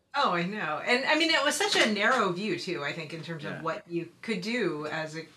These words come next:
Speaker 1: you know, you're gonna go through, you're gonna get your graduate degree. And maybe that's just me, what I went through. But it's
Speaker 2: Sure.
Speaker 1: like, okay, then I'll be a college professor and I'll
Speaker 2: Right,
Speaker 1: tour the
Speaker 2: of
Speaker 1: world as a
Speaker 2: course.
Speaker 1: solo performer, <laughs> right? And it's like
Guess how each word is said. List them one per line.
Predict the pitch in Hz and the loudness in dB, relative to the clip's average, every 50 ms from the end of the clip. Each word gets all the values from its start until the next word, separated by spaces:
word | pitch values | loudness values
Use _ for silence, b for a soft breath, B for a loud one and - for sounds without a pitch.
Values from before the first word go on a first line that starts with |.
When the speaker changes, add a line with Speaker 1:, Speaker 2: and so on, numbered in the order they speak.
| - - | -14 -8
Speaker 1:
you | 190 | -6
know, | 180 - - 151 | -6 -6 -6 -8
you're | 156 151 | -10 -10
gonna | 143 143 139 143 | -10 -10 -10 -10
go | 143 151 147 | -8 -10 -8
through, | 135 - 220 247 | -6 -6 -4 -2
you're | 254 190 165 | -2 -2 -4
gonna | 151 143 139 | -4 -8 -10
get | 135 143 127 | -10 -10 -10
your | 143 143 | -10 -8
graduate | 135 151 165 180 175 175 180 175 170 | -2 0 0 0 0 0 -2 -4 -4
degree. | 170 165 - 170 165 160 156 | -4 -8 -6 -6 -6 -6 -8
And | 180 202 | -4 2
maybe | 233 254 233 | 4 4 4
that's | 208 202 - - | 4 2 2 0
just | 175 170 175 | -6 -8 -6
me, | 175 170 147 143 | -6 -6 -6 -4
what | 156 151 | -4 -4
I | 151 151 | -4 -4
went | 147 139 143 | -6 -8 -12
through. | - 143 135 | -14 -16 -16
But | 151 - | -12 -8
it's | 165 - | -2 0
Speaker 2:
Sure. | - 190 233 | 0 0 0
Speaker 1:
like, | 220 208 | 0 0
okay, | 170 165 - _ B B B B B B 196 | 0 0 -2 _ B B B B B B 2
then | 214 220 | 4 6
I'll | 214 208 | 6 6
be | 208 202 | 6 4
a | 196 | 4
college | - 214 190 202 208 202 196 - - | 6 6 6 6 6 4 2 0 -2
professor | 214 202 - 196 202 202 - 202 190 185 | -2 0 2 0 0 0 -2 0 2 2
and | 190 180 175 | 2 4 6
I'll | - | 6
Speaker 2:
Right, | 269 302 269 - | 8 8 8 8
Speaker 1:
tour | 226 214 | 6 4
the | - - | 4 4
Speaker 2:
of | - - | 6 8
Speaker 1:
world | 277 311 294 294 | 8 10 10 8
as | - 294 - | 8 6 4
a | 330 | 2
Speaker 2:
course. | - - | 0 6
Speaker 1:
solo | - 311 311 311 311 311 311 | 8 10 12 12 12 10 10
performer, | - 330 311 - 392 349 - 175 160 | 8 6 6 8 8 6 6 6 6
<laughs> | - | 6
right? | - - 285 330 370 | 8 8 8 6 6
And | 339 330 311 302 | 4 4 6 6
it's | 285 254 - | 6 6 6
like | 285 262 262 | 6 6 6